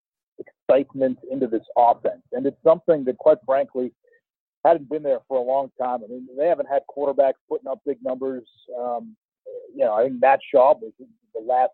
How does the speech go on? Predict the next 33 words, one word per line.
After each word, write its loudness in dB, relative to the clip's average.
real 0
quarterback -2
prior 2
to -4
Bronco's 0
arrival, 0
um, -2
that 2
had, 4
uh, -12
that -4
two -10
thousand 2
plus 2
yards 4
in -20
the -18
season -8
or -10
whatever 4
it -2
was. 6
I -16
mean, -14
they, -8
they 10
hadn't 2
had -6
a -8
three -4
thousand 2
yard -8
passer -2